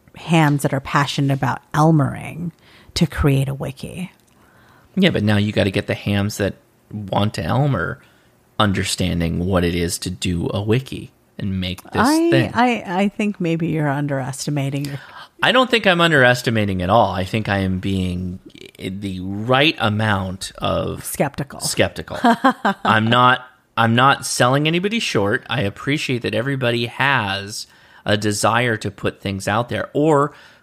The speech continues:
Speaker 2: collate a really good, you know, tree of content.
Speaker 1: Okay.
Speaker 2: But I have also personally stood up three wikis in my life in highly technical fields,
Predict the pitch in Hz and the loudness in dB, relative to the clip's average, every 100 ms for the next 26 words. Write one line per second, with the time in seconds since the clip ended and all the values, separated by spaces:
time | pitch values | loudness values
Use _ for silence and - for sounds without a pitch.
0 | _ - - 143 170 156 117 - 135 - | _ -10 0 2 4 4 2 2 -4 -8
1 | _ _ _ _ 127 123 120 123 123 123 | _ _ _ _ 0 0 0 0 0 2
2 | 127 127 117 107 101 131 _ _ _ _ | -2 -2 2 2 0 -6 _ _ _ _
3 | _ _ _ _ _ - 175 110 127 - | _ _ _ _ _ 0 2 2 0 -4
4 | - - 302 160 104 135 - - 233 226 | -8 -6 -4 -2 0 -2 -4 -4 -2 -2
5 | - 104 - - - - 247 - 180 185 | -4 -6 -8 -16 -18 -4 -4 -2 -6 -6
6 | _ _ _ _ - 135 139 123 123 127 | _ _ _ _ -14 0 2 4 4 4
7 | 135 127 135 - 123 - - 156 175 - | 4 4 2 2 -2 -4 -2 0 0 -2
8 | 170 165 147 - 185 180 147 - - - | -2 -2 -4 0 4 6 4 2 -6 -12
9 | 110 113 165 190 202 196 101 85 - - | -8 -4 -4 0 0 0 -4 -6 -8 -14
10 | - 107 131 160 160 160 139 95 - - | -8 -2 2 2 4 4 2 0 -6 -16
11 | - - 107 98 - - 131 151 156 147 | -16 -4 -2 -2 -4 -4 -2 0 0 -2
12 | 139 139 131 131 165 117 76 - | -4 -4 -4 -2 0 0 -2 -8